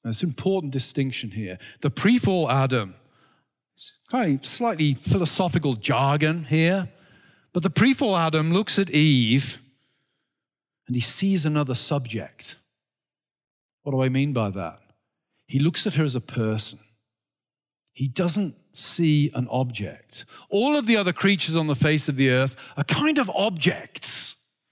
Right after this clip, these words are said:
Adam doesn't look at them and see another person looking back at him. He sees creatures that he's got to tame. He sees crops or plants that he's got to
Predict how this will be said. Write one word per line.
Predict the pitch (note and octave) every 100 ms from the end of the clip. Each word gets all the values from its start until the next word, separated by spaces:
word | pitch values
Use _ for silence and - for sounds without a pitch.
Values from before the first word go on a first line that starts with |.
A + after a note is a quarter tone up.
| _ _ _ _ -
Adam | F3+ C4 C4
doesn't | B3+ A3+ F#3
look | - A3
at | C#3
them | A#2+ - - -
and | E3
see | - G#3+
another | F#3 F#3+ E3+
person | - G#3 A3 G3 D3 C#3+
looking | C#3+ D3
back | C#3 G3 A3
at | C#3
him. | G#2+ F2+ - _ _ _ _ _ _ _ _ _ _ _ _ _ _ -
He | E3+
sees | C#3+ F#3 E3+
creatures | - A3+ B3 - D3 A#2+ A#2
that | A#2
he's | C3 A#2
got | C#3
to | C3+
tame. | - G3 F3+ D3+ G#2+ - _ _ _ _ _ _ _ _ _ _ _ _ _ _ _ _
He | - E3+
sees | - F3+ F3 E3 D#3+ C3 - _
crops | - A#3+ E3+ - - - - - -
or | B2+ A#2+
plants | - F#3+ G#3 F#3+ C3+ - - - - -
that | E3
he's | D#3 C3
got | D3+ D3
to | C#3